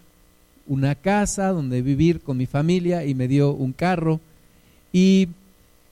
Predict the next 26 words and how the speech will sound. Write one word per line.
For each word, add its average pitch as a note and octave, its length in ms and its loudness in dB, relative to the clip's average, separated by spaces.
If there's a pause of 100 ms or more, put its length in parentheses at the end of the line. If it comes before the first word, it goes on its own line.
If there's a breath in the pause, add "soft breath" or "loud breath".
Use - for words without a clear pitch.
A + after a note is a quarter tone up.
(360)
cuando F#3+ 260 6
yo A#3+ 140 4
paso A#3+ 300 -4
por G3+ 180 -2
ahí G#3 240 2
y G#3 40 0
veo G#3 180 4
esos G#3 220 -6
edificios, F#3 520 -2
le F3 100 0
digo, F3 220 0
"Señor, E3 340 -2
gracias, D#3+ 720 -2 (340)
porque C#3 280 4
no D#3+ 100 4
me E3 140 2
diste D#3 320 0
lo C#3+ 100 0
que C3 140 -2
yo B2+ 100 -2
te C3 160 -10
pedía, D#3+ 420 -6 (480)
me C3+ 120 -6
diste C3 240 -4
algo C3 200 -2
mejor". D#3 380 -4